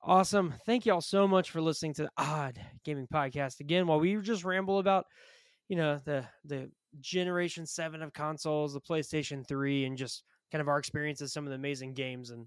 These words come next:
experiences that came out of 'em. So thank y'all so much for listening. Uh, until next time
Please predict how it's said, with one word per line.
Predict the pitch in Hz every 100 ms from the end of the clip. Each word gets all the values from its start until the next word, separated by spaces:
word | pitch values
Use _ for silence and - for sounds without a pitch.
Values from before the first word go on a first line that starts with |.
| -
experiences | 147 - 165 135
that | 135
came | - 135
out | 117 110
of | 107
'em. | 107
So | - 113 - - _ -
thank | 240 220
y'all | 170
so | - - 196
much | 190 -
for | 175
listening. | 160 165 - 160 151 147 _ _ _ -
Uh, | 139 127 104
until | 147 196
next | 185 185 -
time | 190 185 185